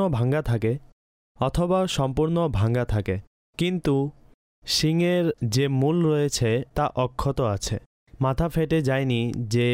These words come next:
ভিতরের মগজ রয়েছে তা প্রকাশ পাচ্ছে, শুধুমাত্র শিং খুলে গেছে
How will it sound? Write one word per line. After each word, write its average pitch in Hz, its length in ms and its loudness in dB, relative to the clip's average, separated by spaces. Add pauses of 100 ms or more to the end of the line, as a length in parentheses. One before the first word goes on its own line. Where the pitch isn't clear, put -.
(140)
ভিতরের 107 580 0 (720)
মগজ 143 440 0 (200)
রয়েছে 131 480 0
তা 127 140 -4 (140)
প্রকাশ 123 380 -2
পাচ্ছে, - 380 -4 (760)
শুধুমাত্র 170 540 0 (100)
শিং 151 260 0
খুলে 143 240 0
গেছে 131 260 0